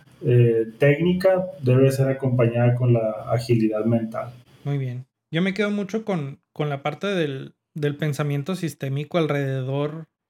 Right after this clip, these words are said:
Speaker 2: de la parte de priorizar el backlog, porque, pues, como vimos, partimos de ahí y tocamos casi todos los aspectos que involucran tener un equipo ágil, ¿no?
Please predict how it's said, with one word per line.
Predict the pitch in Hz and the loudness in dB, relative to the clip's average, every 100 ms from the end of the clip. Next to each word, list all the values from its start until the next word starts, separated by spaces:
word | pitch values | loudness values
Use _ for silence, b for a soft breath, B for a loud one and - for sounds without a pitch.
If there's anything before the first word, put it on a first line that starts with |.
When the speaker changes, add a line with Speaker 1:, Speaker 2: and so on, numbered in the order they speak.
| - | -6
Speaker 2:
de | 127 143 | 2 2
la | 127 120 - | 2 -6 -6
parte | 139 147 - 214 | -4 -4 -4 -4
de | 185 151 | -2 -4
priorizar | 139 143 139 135 131 - 143 143 165 _ - | -4 -6 -4 -4 -6 -8 -6 -6 -8 _ -8
el | 147 | -6
backlog, | 143 170 226 233 - | -4 -4 -4 -6 -2
porque, | 165 143 143 135 - | -2 0 -4 -4 -4
pues, | 147 131 - _ | -2 -2 -4 _
como | - 143 | -2 0
vimos, | 139 143 151 139 | 0 0 0 -2
partimos | - 139 131 160 165 175 | 2 2 2 2 4 4
de | 160 | 2
ahí | 135 156 220 | -2 -2 -2
y | 190 151 | -2 -4
tocamos | 143 131 147 147 196 190 - | -4 -4 -2 -2 -2 -4 -6
casi | 160 151 208 | -6 -4 -6
todos | 202 175 190 | -2 -2 -2
los | 196 165 | -2 -4
aspectos | 139 - 143 - 196 | -6 -4 -6 -4 -8
que | 190 | -4
involucran | 165 135 135 139 147 190 190 190 - _ _ | -2 -2 -4 -4 -2 -2 0 -2 -6 _ _
tener | - 147 139 | 0 2 2
un | 156 160 | 0 -2
equipo | 143 156 139 151 | -4 -6 -4 -4
ágil, | 131 123 135 120 | -6 -6 -8 -8
¿no? | 147 | -12